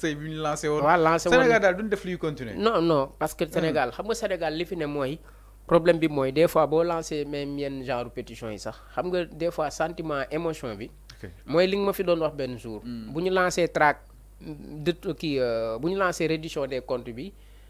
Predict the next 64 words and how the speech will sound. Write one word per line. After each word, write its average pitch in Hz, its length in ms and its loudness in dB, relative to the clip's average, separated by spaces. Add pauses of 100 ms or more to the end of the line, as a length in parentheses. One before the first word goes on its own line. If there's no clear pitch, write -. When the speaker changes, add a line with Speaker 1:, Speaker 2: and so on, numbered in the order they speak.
(140)
Speaker 2:
bu 143 120 -6
ñu 196 80 0
dawalee 180 360 4
benn 151 240 -2
yoon, 147 140 0
ñaari 131 320 -2
yoon, 117 140 -4
di 139 80 -8
nga 147 100 -8
gis 135 160 -10
tout 147 120 -6
récemment 135 380 -4
am 127 100 -10
ñoo 131 140 -10
xamante 113 360 -10
ni 110 100 -12
ñoo 143 180 -6
ko 170 100 -12
bëggoon, 143 340 -8 (100)
Speaker 1:
Hmm. 139 160 -6
Speaker 2:
mais 135 100 -6
boo 151 140 -6
moytul 156 320 -8
yërmande 143 420 -6
dina 117 200 -6
leen 110 160 -8
dugg. 104 140 -10 (120)
Speaker 1:
Hmm. 123 160 -8 (100)
Speaker 2:
Bañ 143 160 0
ne 147 100 -2
boo 147 140 0
moytul 143 240 -6
nguur 127 240 -8
gi 117 80 -4
dañuy 104 200 -6
fayantu. 101 360 -8
Loolu 180 160 0
moo 165 160 -2
am 147 120 -4
Sénégal. 135 400 -4 (120)
Speaker 1:
Ok. - 80 -14 (340)
Speaker 2:
Boo 170 200 10
lancé 185 340 6
ce 156 160 0
genre 147 180 2
de 139 80 -4
pétition 120 460 -10
là, 151 180 -6
y 156 80 0
a 131 100 4
des 127 200 0
gens 147 180 2
yu 156 120 0
nga 196 100 2
xamante 151 360 -2
ni 143 100 -4
duñ 165 120 -6
ko 220 120 -10
signé. 156 360 -8
Speaker 1:
Hmm. 113 140 -10 (360)
Speaker 2:
Tu 233 100 2
as 254 80 4
vu? 170 280 0
Speaker 1:
Hmm. 117 120 -8